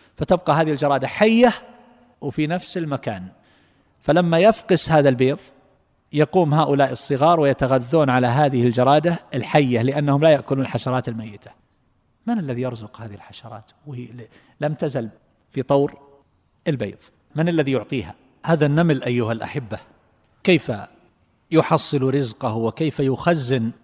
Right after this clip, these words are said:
هذا الرزق؟ الحبوب إذا كانت من ذوات الفلقة الواحدة قطعها نصفين من أجل ألا يأتي البلل فتنبت، وإذا كانت من ذوات الفلقتين بمعنى لو قطعت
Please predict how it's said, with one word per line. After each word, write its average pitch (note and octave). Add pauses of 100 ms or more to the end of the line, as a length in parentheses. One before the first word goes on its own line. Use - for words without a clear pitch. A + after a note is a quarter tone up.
(140)
هذا B2 (180)
الرزق؟ B2+ (160)
الحبوب F3 (380)
إذا C#3
كانت C#3+
من C3
ذوات C#3
الفلقة F3 (880)
الواحدة B2 (320)
قطعها C#3
نصفين A#2 (240)
من B2+
أجل C3+
ألا C3
يأتي C3 (120)
البلل F#3+ (400)
فتنبت، B2 (800)
وإذا D3
كانت D#3+ (400)
من D3+
ذوات E3
الفلقتين D#3
بمعنى C3+
لو C#3+
قطعت C#3